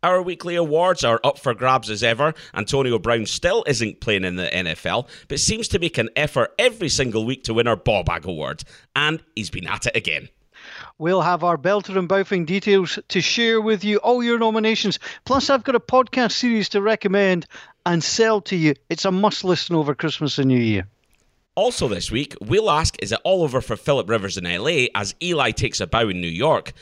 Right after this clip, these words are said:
Speaker 1: And Jameis Winston continues to torment Tampa Bay fans with his version of,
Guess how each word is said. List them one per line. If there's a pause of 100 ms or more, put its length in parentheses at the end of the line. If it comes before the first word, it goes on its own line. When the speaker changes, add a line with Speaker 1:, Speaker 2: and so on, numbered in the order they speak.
(180)
Speaker 1:
And
Jameis
Winston
continues
to
torment
Tampa
Bay
fans (180)
with
his
version
of,